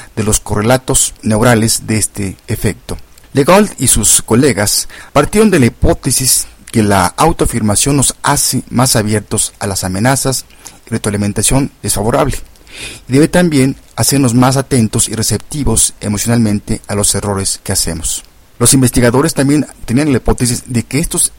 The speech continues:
efectos sobre la atención y la emoción se podía medir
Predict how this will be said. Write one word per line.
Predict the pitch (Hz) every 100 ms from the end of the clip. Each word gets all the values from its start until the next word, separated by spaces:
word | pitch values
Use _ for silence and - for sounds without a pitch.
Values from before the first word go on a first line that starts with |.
| -
efectos | 110 - 160 - - 104
sobre | 101 95 95
la | 95 90 85
atención | 98 - 104 - 143 120
y |
la | 104
emoción | 98 98 151 151 135 - -
se | - 170
podía | - 156 160 175
medir | 170 117 127